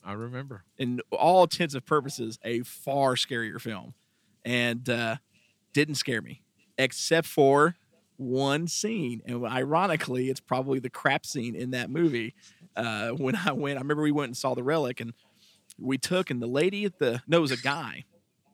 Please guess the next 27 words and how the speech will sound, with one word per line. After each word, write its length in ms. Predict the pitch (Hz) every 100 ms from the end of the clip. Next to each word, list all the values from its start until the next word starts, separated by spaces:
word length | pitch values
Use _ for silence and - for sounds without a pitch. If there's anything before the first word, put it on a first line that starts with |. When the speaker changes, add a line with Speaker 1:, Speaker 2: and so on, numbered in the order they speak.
| - -
Speaker 2:
The 80 | 127
guy 280 | 135 131 156
at 140 | 156 -
the 280 | 135 123 127 _ _ _
ticket 280 | - 226 190
booth 300 | 151 110 139
had 120 | 127 113
asked 400 | 165 214 - 117
you, 140 | 107
had 80 | 123
told 240 | - 185
you, 160 | 131 135 - _ _ -
"Are 80 | 127
you 100 | 131
sure 200 | - 190
you 120 | 202
wanna 180 | 185 175
take 260 | - 139 -
him 100 | 139
in 120 | 175
here 140 | 185 127
to 60 | 131
see 160 | -
this? 140 | 185 143
Because 260 | 123 120 120
this 220 | 135 -
movie 320 | 139 135 156